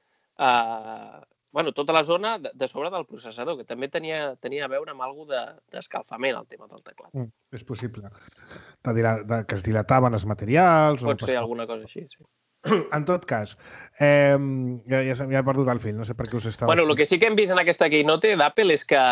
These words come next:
Speaker 1: no li importen els números, no ha dit ni gigahertzs de processadors, amb la ram tampoc ha dit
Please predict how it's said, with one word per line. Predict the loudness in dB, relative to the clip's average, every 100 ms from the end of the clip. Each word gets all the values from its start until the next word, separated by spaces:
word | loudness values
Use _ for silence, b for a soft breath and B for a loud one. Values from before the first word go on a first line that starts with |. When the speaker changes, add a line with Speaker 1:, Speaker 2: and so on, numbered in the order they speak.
| 2
Speaker 1:
no | 2 4
li | 4
importen | 4 2 4 4
els | 2 2
números, | 2 2 0 -4
no | 0
ha | 2
dit | 4 2
ni | 2
gigahertzs | 2 2 2 2 0 -4
de | -6
processadors, | -4 -6 -4 0 2 4 4 0 -4 _ _ _ _
amb | -2 0 0
la | -2
ram | 0 -2 -4
tampoc | -8 -6 -8
ha | -8
dit | -10 -12